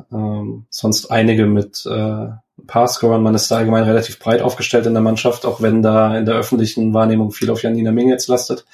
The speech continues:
Ähm, genau, steht jetzt zum Ende der Hinrunde auf Platz vier der Bundesliga-Tabelle mit neunzehn Punkten. Äh, vier Punkte Rückstand auf Frankfurt auf drei,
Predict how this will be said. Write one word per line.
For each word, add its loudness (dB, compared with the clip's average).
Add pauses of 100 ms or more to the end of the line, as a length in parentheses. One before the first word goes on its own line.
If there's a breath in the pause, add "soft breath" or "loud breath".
(840 loud breath)
Ähm, 0 (380)
genau, 0
steht 0
jetzt -2
zum 2
Ende 2
der 4
Hinrunde 2
auf -6 (100)
Platz -2
vier 0
der -4
Bundesliga-Tabelle 0
mit -2
neunzehn 0
Punkten. -2 (640)
Äh, -2
vier 2
Punkte -2
Rückstand 0
auf -2
Frankfurt -2
auf -6
drei, 0